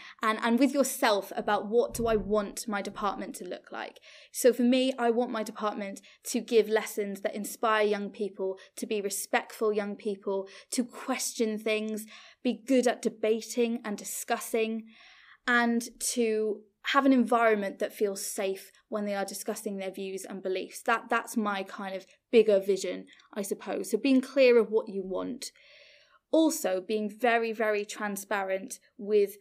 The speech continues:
any expectations for marking, deadlines, data. Be very clear. So, for example, we have our data collection points and we have the behaviour codes. I expect a minimum of one in each column,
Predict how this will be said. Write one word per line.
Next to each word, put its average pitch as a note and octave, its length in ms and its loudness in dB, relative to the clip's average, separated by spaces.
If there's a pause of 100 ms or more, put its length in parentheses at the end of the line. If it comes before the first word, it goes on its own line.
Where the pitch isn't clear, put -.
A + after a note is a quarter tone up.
(280)
any G#3 480 -2 (220)
expectations G#3+ 1200 -2
for G3 480 4 (240)
marking, G#3 760 -2 (260)
deadlines, G3+ 680 0 (220)
data. G3+ 640 -2 (420)
Be B3+ 160 0
very A3 280 4
clear. G3+ 400 -4
So, G#3 140 -10
for A3 160 -2
example, A3 420 -2
we G#3+ 140 0
have G#3 380 -2
our G#3 140 -4
data G#3+ 300 2
collection G#3 460 -4
points - 440 -8 (560)
and A3+ 120 2
we G#3+ 100 2
have G3 420 0 (200)
the A3 80 0
behaviour G#3 440 4
codes. - 540 -8 (500)
I A#3 140 2
expect - 600 -2
a A#3 60 2
minimum A#3 680 4
of G3 160 -6
one G3 380 0
in G3+ 220 -10
each - 280 -10
column, F3+ 440 -4